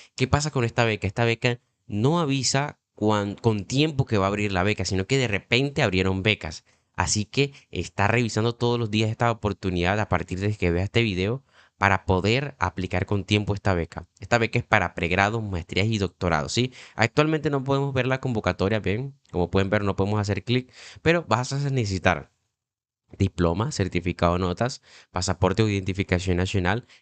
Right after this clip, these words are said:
carta de motivación, nota media equivalente. Ya sabes, vamos a estar haciendo un video de esta beca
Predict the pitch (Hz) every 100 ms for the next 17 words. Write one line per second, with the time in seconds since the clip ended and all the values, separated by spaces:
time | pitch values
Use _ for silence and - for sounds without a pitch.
0 | _ - 101 101 107 101 98 87 92 90
1 | 117 139 104 92 92 90 90 90 90 85
2 | 80 78 - 73 _ 87 95 90 135 135
3 | 143 143 - - - 82 95 110 107 104
4 | 107 107 104 101 98 107 98 95 - 107
5 | 107 113